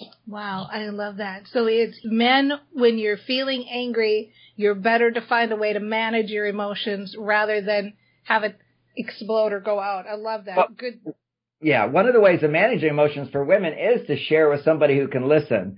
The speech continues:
Speaker 2: and that helps her. But for a man, the first thing is to quiet your mind, temporarily forget what happened. Women don't have that capacity as well, but men can temporarily forget it, look another direction, do something that makes you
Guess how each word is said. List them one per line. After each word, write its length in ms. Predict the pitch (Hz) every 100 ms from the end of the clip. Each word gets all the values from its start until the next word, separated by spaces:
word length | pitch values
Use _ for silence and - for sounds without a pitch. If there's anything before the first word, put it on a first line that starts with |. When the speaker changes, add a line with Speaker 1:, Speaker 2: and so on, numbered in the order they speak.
| -
Speaker 2:
and 140 | - 135
that 140 | 180
helps 300 | 143 180 220 -
her. 400 | 156 180 104 98 _ -
But 160 | 143 151
for 80 |
a 60 | 147
man, 320 | 151 185 185
the 120 | 147 147
first 240 | 170 -
thing 220 | 165 165
is 100 | 143
to 100 | -
quiet 400 | 113 135 156 190
your 120 | 196 170
mind, 360 | 139 131 131 131 _ -
temporarily 1040 | 180 190 165 147 143 180 196 160 143 135
forget 460 | 135 127 110 170 170
what 180 | 147 139
happened. 580 | 143 156 - 110 80 - _ _
Women 300 | 147 196 190
don't 160 | 175
have 140 | 170 160
that 160 | 156 156
capacity 640 | 131 156 156 160 147 131
as 120 | 123
well, 220 | 120 123
but 160 | 117 107
men 220 | 143 180
can 180 | - 135
temporarily 680 | 160 143 135 143 160 165 156
forget 320 | 135 127 147 170
it, 140 | 160
look 160 | 139 135
another 300 | 131 123 120
direction, 600 | 123 131 147 - 147 120
do 140 | 156
something 360 | 156 160 135 143
that 140 | 131
makes 280 | 139 151 147
you 140 | 139